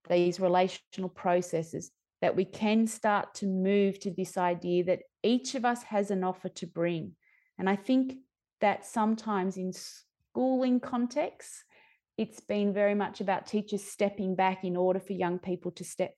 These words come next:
forward. And it's like, no, it's not that at all. It's actually, we all need to come and bring everything we all have together and a strong belief in the other that enables things to happen. And I think it's the power of believing in your own capacity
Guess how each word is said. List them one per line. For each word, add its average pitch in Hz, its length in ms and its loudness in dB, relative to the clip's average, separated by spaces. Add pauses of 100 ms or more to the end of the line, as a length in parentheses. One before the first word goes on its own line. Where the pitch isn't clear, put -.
forward. 208 360 0 (400)
And 190 100 0
it's 185 240 -6
like, 185 300 0
no, 202 180 2
it's 208 160 -4
not 226 220 2
that 185 160 2
at 165 100 0
all. 190 200 2
It's - 180 -8
actually, 226 240 -6
we 202 120 0
all 202 280 2
need 214 240 2
to - 120 -16
come 170 240 -10 (300)
and 175 200 -2
bring 196 360 2
everything 214 440 0
we 180 140 2
all 190 180 4
have 175 300 -4
together 180 400 0
and 185 120 -2
a 180 40 0
strong 202 460 0
belief 190 420 2
in 175 120 -2
the 170 140 -2
other 185 460 -2 (300)
that 185 100 2
enables 180 640 2
things 160 280 -8
to 180 60 -10
happen. 160 460 -10 (760)
And 220 120 4
I 240 60 0 (220)
think 294 140 0
it's - 140 -4
the 294 60 -4
power 214 320 4
of 190 200 0
believing 190 500 2
in 175 100 0
your 165 120 0
own 233 180 2
capacity 160 640 -8